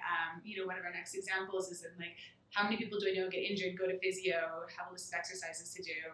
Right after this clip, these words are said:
don't do them, go back two weeks later, say, "I still hurt." The physio says, "Did you do your exercises?" You're like, "Well, no." <laughs> You know, <laughs> so one of our next challenges is we're solving basically that, like, group mobility and, and group physio, essentially. It's like how people create that same accountability around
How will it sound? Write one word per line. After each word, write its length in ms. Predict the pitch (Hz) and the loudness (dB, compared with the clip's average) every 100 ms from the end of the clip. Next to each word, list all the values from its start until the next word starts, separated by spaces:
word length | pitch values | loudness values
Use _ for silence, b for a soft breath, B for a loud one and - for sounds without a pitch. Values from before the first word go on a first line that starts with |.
| - _ - | -12 _ 8
don't 220 | 254 262 | 8 10
do 160 | 190 180 | 8 8
them, 280 | 165 165 - - | 4 -2 -8 2
go 80 | 233 | 8
back 200 | 196 - | 8 8
two 60 | 190 | 6
weeks 180 | 190 190 | 8 8
later, 320 | 180 165 160 | 4 2 0
say, 220 | - 180 | 0 0
"I 60 | 175 | 0
still 180 | - 160 | -2 0
hurt." 240 | 208 170 - | 2 2 0
The 60 | 185 | -2
physio 180 | 185 175 | -2 -2
says, 160 | 175 - | -8 -10
"Did 80 | |
you 80 | 160 | -12
do 80 | 170 | -8
your 140 | 151 | -6
exercises?" 500 | 151 185 185 202 240 | -6 -6 -6 -4 -4
You're 80 | 202 180 | -4 -6
like, 20 | |
"Well, 120 | - - | -8 -12
no." 80 | - - | -12 -8
<laughs> 300 | - - - | -4 2 8
You 100 | 277 | 12
know, 160 | 381 381 | 12 12
<laughs> 460 | - 381 381 - | 12 12 12 12
so 180 | 359 277 B B B 233 | 12 12 B B B 8
one 140 | 240 | 8
of 80 | 233 | 10
our 100 | 220 | 8
next 300 | 220 247 - | 8 4 4
challenges 460 | 330 311 339 220 196 | 4 8 10 10 6
is 160 | 196 214 | 2 0
we're 80 | |
solving 580 | 240 202 214 220 233 226 - 208 | 0 4 4 6 6 4 4 4
basically 480 | 247 254 233 240 | 6 4 4 2
that, 260 | 240 370 - | 2 2 2
like, 120 | 190 | 0
group 240 | - - 254 | 0 2 4
mobility 600 | 226 254 330 - - - | 4 2 2 2 0 2
and, 240 | 381 381 - 214 | 0 -2 -4 -4
and 100 | 214 | 0
group 180 | 240 - | -2 2
physio, 340 | 294 - - - - | 0 0 -4 -6 -6
essentially. 440 | - 185 - - - | -4 -4 -2 -4 -4
It's 120 | - 202 | -10 -6
like 160 | 196 190 - | -6 -6 -10
how 320 | - - 202 202 | -8 -2 -2 -2
people 220 | 220 202 | -8 -10
create 240 | 202 202 202 | -4 -2 -2
that 160 | 202 196 | -4 -6
same 180 | 190 202 | -8 -10
accountability 720 | - 190 202 190 190 190 185 | -8 -4 -4 -4 -4 0 0
around 360 | 175 175 190 | 2 0 -2